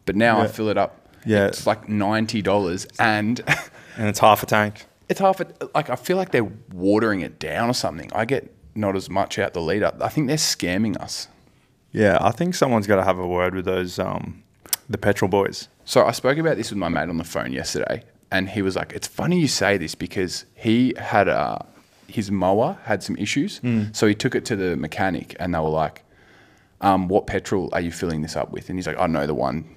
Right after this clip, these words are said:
Speaker 1: you know, the local one, the Coles one or whatever." I don't want to say names, but whatever.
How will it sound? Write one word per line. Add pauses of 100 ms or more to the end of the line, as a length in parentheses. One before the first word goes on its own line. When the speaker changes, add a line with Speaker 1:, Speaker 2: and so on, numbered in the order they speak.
(200)
Speaker 1:
you
know, (280)
the
local
one,
the
Coles
one
or
whatever."
I
don't
want
to
say
names,
but
whatever.